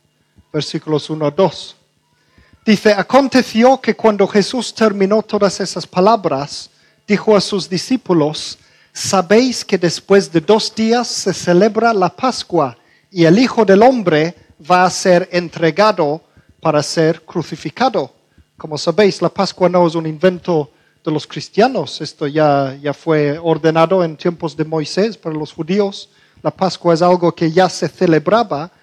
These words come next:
y este miraba adelante en realidad al Cordero de la Pascua que iba a ser muerto para nosotros. Bueno, hay toda una historia detrás de la crucifixión, pero hoy vamos a concentrarnos directamente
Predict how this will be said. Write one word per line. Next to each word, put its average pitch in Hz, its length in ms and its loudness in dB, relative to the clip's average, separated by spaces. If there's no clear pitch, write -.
y 160 160 2
este 185 400 0
miraba 190 600 4
adelante 180 680 2
en 160 100 -4
realidad 151 680 -2
al 156 300 2
Cordero 196 640 4
de 185 100 2
la 175 120 4
Pascua 180 560 -2
que 170 120 -2
iba 170 240 0
a 156 80 -2
ser 170 220 0
muerto 175 400 0
para 165 240 -4
nosotros. 156 500 -6
Bueno, 156 200 -2
hay 139 100 -4
toda 160 240 -4
una 147 220 -4
historia 160 440 0
detrás 156 360 -4
de 151 100 -4
la 139 80 -4
crucifixión, 170 760 -4
pero 185 200 2
hoy 240 140 6
vamos 208 320 2
a 185 60 -8
concentrarnos 175 920 -2
directamente 180 840 -2